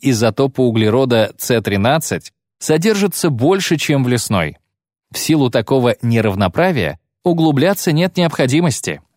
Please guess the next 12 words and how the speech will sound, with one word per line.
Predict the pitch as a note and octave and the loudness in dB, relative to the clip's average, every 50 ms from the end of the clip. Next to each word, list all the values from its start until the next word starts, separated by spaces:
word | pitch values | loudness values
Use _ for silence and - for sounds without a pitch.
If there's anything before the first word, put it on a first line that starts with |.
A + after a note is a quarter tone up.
| _ _ - | _ _ -2
Важно | G2 G#2 G#2+ G2+ F#2+ A#2+ | 0 0 0 0 0 -2
понимать, | A2+ - D3 D3 C#3+ B2+ F2+ E2 | -2 -2 0 0 0 0 0 -2
что | - - - A2 - - | -4 -4 -4 -4 -2 0
увеличение | - A2+ G#2+ A#2 A2+ A#2 A2+ A2 - - C#3+ C3+ B2 A2 G#2 | -2 0 0 2 2 0 0 -2 -2 -2 0 0 0 0 -2
содержания | G2+ - A#2 A2 A#2+ A2+ G#2 G2+ B2+ B2 A#2+ A2 G#2 | -2 -2 -2 0 0 0 0 0 0 0 2 0 0
изотопа | G2+ F#2+ A2 G2+ - C3+ B2+ A#2 - A2 G2 F#2+ - - _ _ | 0 0 0 0 0 0 -2 0 2 2 2 2 0 -2 _ _
Ц | - - - A#2+ G2+ | -6 -2 0 0 0
тринадцать | - G2 G2 G2+ C3 E3+ F3+ - - F2+ D#2 - - | 0 0 0 0 0 0 0 -2 -4 -6 -6 -8 -6
в | - A#2 | -2 -2
ископаемых | C#3 C3 - - - D3+ - - A#2+ G#2 G2+ G#2 G2+ - | -2 -2 0 -2 -2 0 2 2 2 2 2 0 0 0
растительных | - B2+ B2 - - B2 - A2 G2 G2 F#2+ - | -2 -2 -2 -2 -2 -2 0 0 0 0 0 0
осадках | A2+ A#2+ - G#3 G#3 - - - E2 - | -2 -2 0 -2 -2 -2 -4 -8 -8 -8